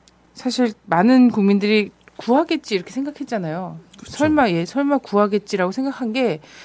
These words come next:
Speaker 1: 저는 정부 쪽이나 해경 쪽에서도요,
Speaker 2: 네.
Speaker 1: 구할 수 있다라고 생각한 것 같아요.
Speaker 2: 네.
Speaker 1: 네.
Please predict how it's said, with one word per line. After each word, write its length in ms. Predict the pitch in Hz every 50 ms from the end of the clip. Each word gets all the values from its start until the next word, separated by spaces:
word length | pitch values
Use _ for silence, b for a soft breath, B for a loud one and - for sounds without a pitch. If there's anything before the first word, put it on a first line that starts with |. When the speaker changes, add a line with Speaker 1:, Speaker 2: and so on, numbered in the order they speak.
| B B
Speaker 1:
저는 440 | - - 214 214 233 254 233 185 147 B B B B B B B B
정부 400 | - - 185 185 190 220 262 311
쪽이나 400 | 302 - 320 277 240 254 233 233
해경 400 | 226 220 285 339 320 349 339 330
쪽에서도요, 880 | 311 277 247 226 214 185 190 170 170 170 165 180 196 196 180 160 165 160 B B B B B B - 120 101
Speaker 2:
네. 140 | 90 87 87
Speaker 1:
구할 240 | - - 240 269 285
수 100 | 277 -
있다라고 360 | 202 180 - 233 240 240 233
생각한 380 | 226 - 320 320 311 - - 294
것 80 | 247 214
같아요. 520 | 165 151 151 - 165 139 127 139 165 170 - _ _ _ _ _ _
Speaker 2:
네. 240 | - 101 90 87 87 85 87 -
Speaker 1:
네. 580 | 180 180 175 175 170 160 156 156 170 180 196